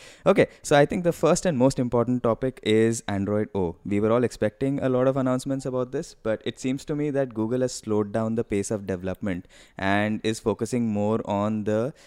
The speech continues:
uh, important things, that is making these, uh, Android O devices work better, as in, uh, entry-level devices support Android O better.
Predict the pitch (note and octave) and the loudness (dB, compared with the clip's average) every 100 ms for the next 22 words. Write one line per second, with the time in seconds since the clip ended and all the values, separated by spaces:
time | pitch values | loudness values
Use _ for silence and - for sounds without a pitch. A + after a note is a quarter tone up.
0 | - - G2 F#2+ - G#2+ G#2 G2+ B2+ C3+ | -18 -4 0 0 0 -2 0 2 0 -2
1 | D#3 F#3+ - G2 G2 G2+ F#2+ - A2 A2 | -4 -6 -4 0 2 2 0 0 0 2
2 | G2+ G2+ G2+ G2 - F#2 - F#2+ F#2+ G2+ | 2 0 0 -2 -6 -6 -4 -4 0 2
3 | G#2 - G#2 G2 G2 G2+ - D#3+ - G2 | 2 2 2 2 2 0 -2 -4 -2 2
4 | G#2 - A2 F#2+ F#2+ A2 G2+ - - _ | 0 -2 -6 -2 0 2 0 -2 -16 _
5 | - G2+ G#2+ G2+ C#2 F2+ F2+ G#2 A2+ D#3+ | -6 -2 -2 -4 -4 -2 -2 -2 -2 2
6 | D3 A#2 G2+ G2 F#2+ G2 - G#2+ - G2+ | 2 4 4 4 2 -2 -4 -4 0 0
7 | - F#2 F#2 F#2 - F#2+ F2+ F2 D#2 | 0 -4 -2 -2 0 -2 -2 -4 -4